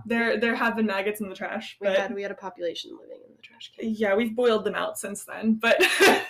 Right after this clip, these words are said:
Speaker 1: they,
Speaker 2: we-, the weather
Speaker 1: they were
Speaker 2: change
Speaker 1: present
Speaker 2: helped.
Speaker 1: when we
Speaker 2: Yeah.
Speaker 1: moved in, so we've,
Speaker 2: Yeah.
Speaker 1: we have gotten rid of them. <laughs>
Speaker 2: Yeah. Well, I'm glad that that was such an interesting experience because
Speaker 1: Definitely.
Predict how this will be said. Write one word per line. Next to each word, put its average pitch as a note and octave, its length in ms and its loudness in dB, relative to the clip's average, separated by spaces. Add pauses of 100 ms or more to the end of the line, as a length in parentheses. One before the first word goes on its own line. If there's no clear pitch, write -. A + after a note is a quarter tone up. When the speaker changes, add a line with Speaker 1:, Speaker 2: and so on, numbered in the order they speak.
Speaker 1:
they, C#4+ 140 8
Speaker 2:
we-, - 280 4
the A#3 60 6
weather A3 180 6
Speaker 1:
they D4+ 60 6
were D#4+ 120 8
Speaker 2:
change E4+ 160 6
Speaker 1:
present B3 220 4
Speaker 2:
helped. A#3 120 -4
Speaker 1:
when A#3 160 2
we A#3 100 4
Speaker 2:
Yeah. G#3 140 4
Speaker 1:
moved G#3+ 180 2
in, G#3 360 -4 (340)
so F#3+ 440 -2 (140)
we've, A3 320 -4
Speaker 2:
Yeah. A#3 100 -8
Speaker 1:
we A3+ 180 0
have G#3 120 -2
gotten G3+ 220 -6
rid G#3 140 -8
of G#3 80 -10
them. F4 240 4 (100)
<laughs> - 80 -8
Speaker 2:
Yeah. E4 280 2 (360)
Well, C4 100 2
I'm C#4+ 60 4
glad A#3+ 240 0
that D#4 80 -2
that A#3+ 140 -2
was G3 120 -6
such F#3+ 200 -10
an F3+ 80 -6
interesting F3 600 -8 (320)
experience F3+ 720 -6
because F3+ 340 -4
Speaker 1:
Definitely. F3 400 -8